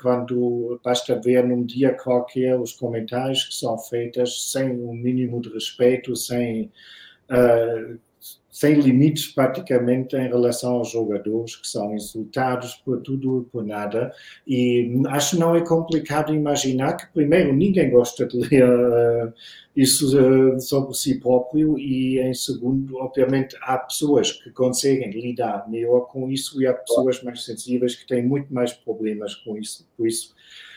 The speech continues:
mais uma vez, talvez serve de alerta, ehm, para com que as, as maneiras que se trata, eh, de futebolistas, que, sem dúvidas, têm uma vida privilegiada, tam-,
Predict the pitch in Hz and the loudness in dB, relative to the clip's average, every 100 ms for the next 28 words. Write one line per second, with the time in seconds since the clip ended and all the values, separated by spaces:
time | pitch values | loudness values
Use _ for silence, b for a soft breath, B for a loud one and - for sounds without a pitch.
0 | b - 120 127 147 147 151 151 139 139 | b -8 0 4 6 6 4 4 4 6
1 | 147 151 - - 143 143 143 139 135 - | 6 4 -2 -4 0 2 2 0 0 -4
2 | - 139 135 - 131 123 117 127 139 156 | 0 2 2 0 -2 0 4 2 2 0
3 | 147 143 135 123 127 123 123 123 120 120 | 0 2 -2 0 4 6 8 6 0 -6
4 | 120 120 - _ _ _ _ _ 135 131 | -10 -12 -18 _ _ _ _ _ -4 0
5 | 127 - 139 127 127 _ 123 120 _ 135 | -2 -4 -10 -10 -12 _ -18 -18 _ -14
6 | 135 127 - 131 123 123 127 151 175 180 | -12 -10 -8 -6 -4 -2 0 2 0 -2
7 | - - - 127 127 - 127 120 117 117 | -6 -8 -6 -4 -4 2 2 4 2 0
8 | 113 110 110 - - 107 110 185 - 247 | 2 0 -4 -10 -8 -6 -4 -4 0 0
9 | - - - - B B B 147 143 135 | 2 4 2 2 B B B 2 4 4
10 | 165 180 202 220 - 135 120 110 110 107 | 4 4 2 0 0 0 2 0 0 -2
11 | 104 117 113 127 135 147 156 160 185 180 | 0 0 0 0 0 4 4 4 0 -2
12 | 160 139 131 127 127 127 127 123 | -2 2 4 4 2 0 -2 -2